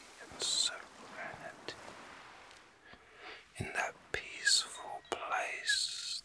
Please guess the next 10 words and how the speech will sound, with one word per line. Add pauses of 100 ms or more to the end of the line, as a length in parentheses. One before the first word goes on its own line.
(120)
that
you're
in (160)
right
now.
Really
going
deeper
and (160)
more